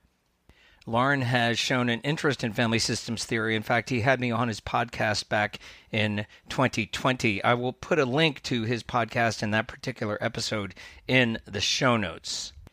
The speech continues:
He is ordained in the Christian Church Disciples of Christ, but is now serving in a United Methodist Church. And he asked me to come on the podcast to talk about a family systems take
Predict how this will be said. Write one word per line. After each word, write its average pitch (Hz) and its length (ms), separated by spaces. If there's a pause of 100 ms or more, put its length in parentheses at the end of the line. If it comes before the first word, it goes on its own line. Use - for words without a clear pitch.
(300)
He 147 260
is 113 500
ordained 147 560
in 110 140
the 104 60
Christian - 420
Church - 360
Disciples 107 520
of 95 100
Christ, 165 380
but 117 100
is 104 160
now 170 320
serving 110 680 (320)
in 135 440
a 104 80
United 107 480
Methodist 113 600
Church. 92 460
And 104 140
he 120 120
asked 170 220
me 180 60
to 156 100
come 139 320
on 117 140
the 110 60
podcast 107 560 (340)
to 123 80
talk - 440
about 110 520 (200)
a - 80
family 123 440
systems 120 800
take 127 480